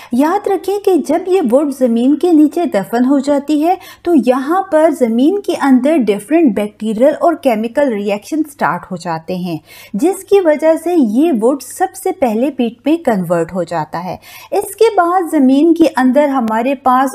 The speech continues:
oxygen की absence में और हाई temperature और हाई pressure की presence में ये beat million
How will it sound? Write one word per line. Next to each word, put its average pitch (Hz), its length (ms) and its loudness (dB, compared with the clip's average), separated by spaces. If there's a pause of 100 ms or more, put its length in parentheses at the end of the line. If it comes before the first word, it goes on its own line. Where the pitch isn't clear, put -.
oxygen 294 680 2
की 320 280 0
absence 302 540 0
में 330 160 4
और 302 300 -2
हाई 254 380 -2
temperature 254 680 0
और 302 160 0
हाई 220 260 -4
pressure 220 400 -6
की 262 240 -4
presence 285 680 0
में 233 220 0 (360)
ये 302 300 2
beat 311 400 0
million 247 560 0